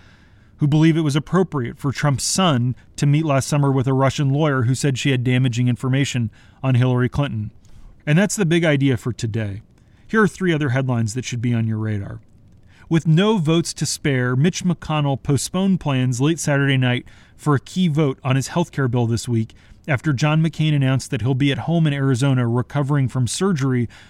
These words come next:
to remove a blood clot from above his left eye.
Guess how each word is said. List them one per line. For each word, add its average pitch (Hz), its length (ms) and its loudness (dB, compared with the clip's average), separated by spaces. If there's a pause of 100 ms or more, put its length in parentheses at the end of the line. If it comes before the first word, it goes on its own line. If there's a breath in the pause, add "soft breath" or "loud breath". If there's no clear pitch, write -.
(120 loud breath)
to 147 100 0
remove 143 420 4
a 131 100 -4
blood 131 400 0
clot 120 360 -2
from 135 340 -2
above 139 340 0
his 123 220 -2
left 127 240 -2
eye. 117 340 -2